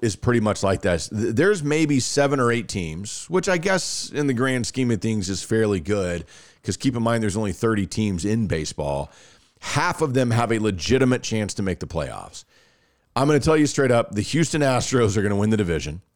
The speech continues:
The Chicago White Sox will easily win the division in the Central. There are four teams in the American League East,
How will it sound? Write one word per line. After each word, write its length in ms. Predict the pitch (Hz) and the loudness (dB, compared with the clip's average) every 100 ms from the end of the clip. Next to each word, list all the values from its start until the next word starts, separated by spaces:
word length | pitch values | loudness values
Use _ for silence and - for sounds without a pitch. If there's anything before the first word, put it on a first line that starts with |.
| _ _ _ _ _ - | _ _ _ _ _ -6
The 60 | |
Chicago 500 | 107 117 - 175 165 | -4 0 0 2 4
White 260 | 147 143 127 | 4 4 2
Sox 380 | - 127 117 - | 0 0 0 -2
will 160 | 110 - | -2 0
easily 420 | 139 135 120 120 | 2 2 4 4
win 140 | 117 | 4
the 60 | 104 | 4
division 360 | 95 101 90 92 | 4 2 2 -2
in 80 | |
the 60 | 87 | -2
Central. 540 | - 78 - 73 78 _ _ _ _ - | -4 -8 -6 -6 -8 _ _ _ _ -8
There 280 | 98 165 226 | 0 4 4
are 160 | 170 | 2
four 380 | 123 - 170 175 | 0 2 4 4
teams 420 | - 156 143 127 | 2 2 2 2
in 60 | 107 | 0
the 100 | 107 | 0
American 480 | 104 117 120 117 107 | 2 2 0 -2 0
League 200 | 104 90 | 0 0
East, 440 | 95 76 - - | -2 -2 -8 -12